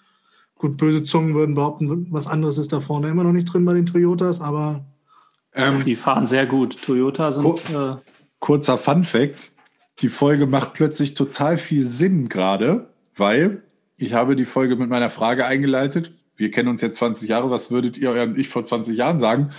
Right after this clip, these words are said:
Speaker 2: Und heute wird Wikipedia zwanzig Jahre alt.
Speaker 1: Siehst du?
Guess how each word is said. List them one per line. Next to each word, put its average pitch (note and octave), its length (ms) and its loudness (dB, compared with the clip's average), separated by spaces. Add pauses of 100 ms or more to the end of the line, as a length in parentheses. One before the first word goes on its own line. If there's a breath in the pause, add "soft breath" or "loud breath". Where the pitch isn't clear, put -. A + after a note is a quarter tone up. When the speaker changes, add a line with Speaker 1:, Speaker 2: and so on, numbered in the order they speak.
(100 loud breath)
Speaker 2:
Und A#2+ 220 -4
heute C#3 400 4
wird C#3 180 0
Wikipedia C3 680 2
zwanzig B2 460 -2
Jahre C3+ 320 2
alt. F#2+ 340 -2 (720 soft breath)
Speaker 1:
Siehst B2+ 180 -6
du? A3 280 2